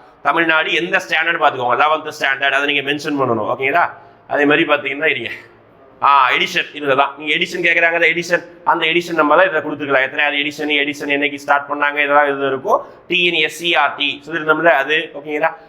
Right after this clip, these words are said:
அப்புறம் எத்தனாவது லெசன்ங்கிறதுல, அந்த லெசன்ல எந்த இடத்துல இருக்கு? ஒன்பதாவது ஐந்தாண்டு திட்டத்துல தான் அந்த ஈக்விட்டபிள், அந்த சமூக நீதியுடைய வார்த்தை வந்தது. அதுக்கடுத்து பன்னெண்டாவது ஐந்தாண்டு திட்டத்துல தான் அந்த விரைவான, அதிகமான உள்ளடக்கிய நிலையான வளர்ச்சி அந்த வார்த்தை இருந்தது.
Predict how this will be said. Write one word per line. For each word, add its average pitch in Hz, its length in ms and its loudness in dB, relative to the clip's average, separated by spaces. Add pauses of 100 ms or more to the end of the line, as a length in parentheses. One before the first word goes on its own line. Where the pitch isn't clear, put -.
(120)
அப்புறம் 190 260 2
எத்தனாவது 175 480 2
லெசன்ங்கிறதுல, 151 800 2 (220)
அந்த 165 260 2
லெசன்ல 170 380 0
எந்த 170 240 0
இடத்துல 143 160 -8
இருக்கு? 123 180 -8
ஒன்பதாவது 151 500 4
ஐந்தாண்டு 147 260 -2
திட்டத்துல 143 380 -2
தான் 170 240 4
அந்த 156 120 0
ஈக்விட்டபிள், 147 720 -2
அந்த 135 120 -10
சமூக 151 300 0
நீதியுடைய 143 480 2
வார்த்தை 131 320 4
வந்தது. 131 520 0 (160)
அதுக்கடுத்து 156 600 0
பன்னெண்டாவது 214 600 4
ஐந்தாண்டு 180 440 0
திட்டத்துல 151 400 -4
தான் 196 100 6
அந்த 190 140 0
விரைவான, 170 600 2
அதிகமான 170 680 4
உள்ளடக்கிய 156 500 0
நிலையான 185 560 4
வளர்ச்சி 151 360 0
அந்த 147 120 -4
வார்த்தை 156 400 4
இருந்தது. 151 500 -6